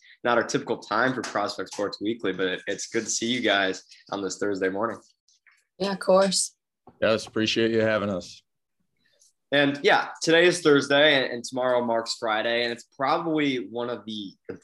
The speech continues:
Speaker 1: the biggest games this season coming up, uh, against Hershey.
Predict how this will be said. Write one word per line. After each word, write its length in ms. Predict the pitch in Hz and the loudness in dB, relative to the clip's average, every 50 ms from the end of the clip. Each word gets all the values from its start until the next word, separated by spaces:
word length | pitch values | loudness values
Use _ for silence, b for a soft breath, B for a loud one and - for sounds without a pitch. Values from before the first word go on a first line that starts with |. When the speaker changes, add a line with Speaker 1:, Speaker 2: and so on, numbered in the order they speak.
| _ _ - | _ _ -16
Speaker 1:
the 60 | 110 - | -10 -2
biggest 560 | - 123 123 120 123 110 - - - - - _ _ _ _ _ _ _ - 101 95 | 0 0 2 2 0 -2 -2 -4 -8 -10 -14 _ _ _ _ _ _ _ -18 -8 0
games 720 | 113 117 117 117 117 113 107 104 101 - - - - - 104 - _ - | 2 4 4 4 2 0 -2 -4 -6 -8 -12 -14 -14 -18 -20 -20 _ -12
this 300 | 117 110 120 110 - - | -4 -4 -2 -2 -2 -2
season 380 | - 139 143 143 139 127 110 98 | 2 6 6 6 6 4 -2 -6
coming 280 | - - 104 104 104 | -8 -8 -6 -6 -4
up, 240 | 101 104 98 - - - | -4 -4 -4 -6 -8 -8
uh, 280 | - 62 - - 95 98 - | -8 -6 -4 -4 -4 -2 -2
against 480 | 104 110 101 107 104 98 95 - - - | -2 -2 -2 -2 -2 -2 -4 -8 -10 -6
Hershey. 540 | - 123 123 117 - - 113 110 104 - - | -2 0 0 0 0 -2 -4 -4 -4 -6 -8